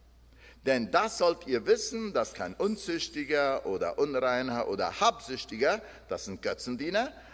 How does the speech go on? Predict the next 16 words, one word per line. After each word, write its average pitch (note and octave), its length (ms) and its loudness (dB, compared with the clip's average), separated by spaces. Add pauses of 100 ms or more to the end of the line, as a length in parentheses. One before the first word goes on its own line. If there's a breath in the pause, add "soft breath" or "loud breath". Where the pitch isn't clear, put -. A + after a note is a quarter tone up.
(160 loud breath)
einen D3 500 2
Erbteil G#3 640 0
hat - 320 0
im A2+ 140 0
Reiche A#2 380 2
Gottes C#3 680 -2
und A#2+ 460 0 (340 loud breath)
Christi. - 640 0 (800 soft breath)
Lasst G#3+ 600 0 (340)
euch G3 440 4
von C3+ 200 0
niemandem D3+ 560 0
verführen D#3+ 800 2
mit A2+ 200 2
leeren A2 560 2
Worten, E3+ 680 0